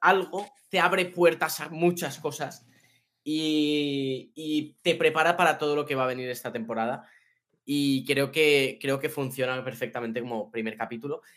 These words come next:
Eh, también es muy importante el epílogo que tiene, porque sí que es verdad que solo con lo de los piratas y lo del principio se me quedaba un poco flojo, pero el remate que tiene al final con el tema de Bo-Katan, la verdad que mola mucho.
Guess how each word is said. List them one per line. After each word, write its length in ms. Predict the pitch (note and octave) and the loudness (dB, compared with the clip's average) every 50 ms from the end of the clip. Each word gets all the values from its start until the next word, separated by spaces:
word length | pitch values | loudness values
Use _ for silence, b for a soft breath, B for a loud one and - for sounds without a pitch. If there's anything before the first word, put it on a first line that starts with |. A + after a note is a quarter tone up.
| b b b b b _ | b b b b b _
Eh, 320 | - D3+ D3+ D3+ D3+ - _ _ | 2 2 2 2 -2 -10 _ _
también 800 | - F3+ D#3+ E3 E3 F3 F#3 F#3 F#3 G3+ A3 A#3 A#3 A3+ - - _ - | -4 -4 -2 -2 0 2 4 4 4 4 2 0 -2 -4 -10 -16 _ -2
es 260 | - D3+ D3+ D3 D#3+ | 0 2 2 2 4
muy 160 | F3+ E3+ E3+ E3 | 4 4 4 4
importante 380 | D3 D#3+ D3+ C#3+ C#3+ C#3+ C#3+ | 2 0 0 0 0 0 0
el 80 | D3+ C#3+ | 0 0
epílogo 380 | C3 C3+ C#3+ C3+ C3+ B2+ B2+ A#2+ | 0 0 0 0 0 0 0 0
que 80 | C3 B2 | -2 -2
tiene, 280 | - C3+ B2 C3 C#3+ C#3 | -2 -2 -2 -2 -2 -2
porque 920 | C#3 C#3+ B2+ A2+ - C3 B2 A#2+ A#2+ A#2+ A#2 A#2 A2+ A2+ A2+ A2+ A2+ - _ _ _ | -2 -4 -4 -2 -2 0 2 2 2 2 2 2 2 0 -2 -4 -6 -14 _ _ _
sí 160 | - - - | -8 -4 0
que 80 | E3+ F#3 | 0 2
es 60 | F3 | 2
verdad 240 | F3+ E3+ F3 E3+ - | 4 4 4 4 4
que 80 | D#3 C#3 | 2 0
solo 320 | - - E3+ F3 F3 F3 E3+ | -4 0 4 6 6 6 6
con 120 | E3 D#3+ | 4 4
lo 80 | E3 D#3+ | 4 6
de 80 | D#3 D#3 | 6 6
los 180 | D#3+ D3 D3 | 6 4 2
piratas 640 | - D#3+ D#3 D#3 D#3 C3+ C#3 B2 - - - _ _ _ | -2 0 2 2 4 4 2 -2 -2 -4 -12 _ _ _
y 80 | C#3 C3 | -6 -2
lo 100 | C3 C3+ | 0 0
del 120 | C3+ C3 | 0 0
principio 420 | C3+ C3+ C#3 C3+ - C3+ D#3+ E3 | -2 -4 -4 -6 -6 -6 -6 -6
se 80 | D3+ D3 | -6 -6
me 100 | C3+ B2 | -8 -4
quedaba 200 | B2 C3 C3 C3+ | -2 0 0 0
un 80 | C3 C3 | 0 -2
poco 180 | C3+ B2 C3 | -4 -4 -4
flojo, 380 | - D3+ C#3+ - - - _ _ _ _ _ _ _ _ _ _ _ _ | -2 -4 -4 -4 -6 -16 _ _ _ _ _ _ _ _ _ _ _ _
pero 800 | - E3 D#3 D3+ D3 D3 C#3+ C#3 C#3 C3+ C3+ C3+ C3+ C3 C3 C3 | 4 6 8 8 8 8 6 6 4 4 4 6 6 6 6 6
el 160 | D3 C#3+ C#3 | 4 0 2
remate 360 | C3+ C3 C3 C#3 C#3 C3 C#3+ | 2 2 2 2 2 0 -2
que 100 | C#3 C3+ | -4 -4
tiene 160 | B2+ C3+ C3 | -4 -4 -4
al 80 | B2+ B2+ | -4 -6
final 320 | - C3+ B2+ A#2+ A#2+ A#2 | -6 -6 -4 -2 -4 -4
con 160 | A2+ A#2 A2+ A2 | -4 -6 -6 -6
el 120 | G#2+ A2 | -6 -4
tema 220 | A2+ A2+ A2 A2 | -4 -4 -4 -4
de 80 | A2 G#2+ | -4 -4
Bo-Katan, 480 | G#2+ G#2 G#2 A2+ G#2+ G#2 G#2 G#2+ A2 _ _ _ - | -4 -4 -4 -6 -6 -8 -8 -12 -12 _ _ _ -10
la 140 | A2 G#2 G#2 | -8 -6 -4
verdad 220 | G#2 G#2+ G#2+ G2+ | -4 -4 -4 -4
que 100 | G#2 G2+ | -6 -6
mola 300 | G2+ G2+ G#2 A2+ A2+ G#2+ | -8 -4 -2 0 0 2
mucho. 340 | A2 G#2+ G#2+ - D3 D3 | 0 0 -2 -4 -8 -10